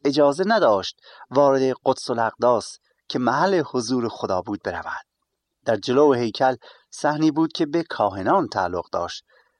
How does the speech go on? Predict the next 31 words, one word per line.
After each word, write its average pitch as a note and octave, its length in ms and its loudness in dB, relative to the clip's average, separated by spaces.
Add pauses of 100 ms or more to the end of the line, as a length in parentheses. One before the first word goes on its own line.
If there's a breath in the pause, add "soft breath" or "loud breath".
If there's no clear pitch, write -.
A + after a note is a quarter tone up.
(220)
یعنی B2+ 360 -2
افرادی A2+ 400 -2
که D3+ 120 -6
در G2 180 -2
اون G2 160 -6
عبادتگاه F#2 520 -4
خدمت - 440 -2
می‌کردند E2+ 440 -12 (360 loud breath)
و A#2 40 0
در A2+ 160 4
آنجا D3 380 2 (280 soft breath)
حیوانات C#3+ 640 4 (120)
قربانی A#2+ 680 2
رو D3 180 0
می‌آوردند D#3+ 560 0
و C3+ 180 2 (300 soft breath)
در G#2 140 -2
آنجا G2+ 280 -4
نذر G#2+ 380 -2
می‌کردند F2 520 -6
و G2+ 100 0
قربانی G#2 400 -4
می‌شدند. E2 460 -10 (640 soft breath)
صحنهٔ F3+ 680 -2 (440)
این F3 220 0
مکان D3 300 0
را C#3 240 2 (480)
احاطه A2+ 380 0
کرده C3 300 -2
بود B2 180 -4
که B2+ 240 -2